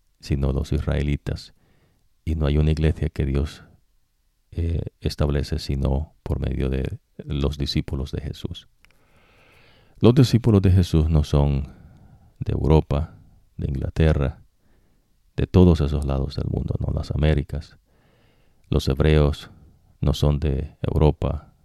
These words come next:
de Inglaterra o de cualquier parte del mundo, ni del África, ¿no?, que está cerca, eh, sino que, ¿ves?, eh, son, eh, Abraham, que viene del, del otro lado del Éufrates, que es,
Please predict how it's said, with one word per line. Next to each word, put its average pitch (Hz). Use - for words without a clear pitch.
de 71
Inglaterra 71
o -
de 67
cualquier 76
parte 78
del 73
mundo, 78
ni 73
del 67
África, -
¿no?, -
que -
está 73
cerca, -
eh, 76
sino 87
que, 87
¿ves?, 76
eh, 71
son, 71
eh, 78
Abraham, 76
que -
viene 69
del, 67
del 78
otro 73
lado 73
del 73
Éufrates, 78
que -
es, -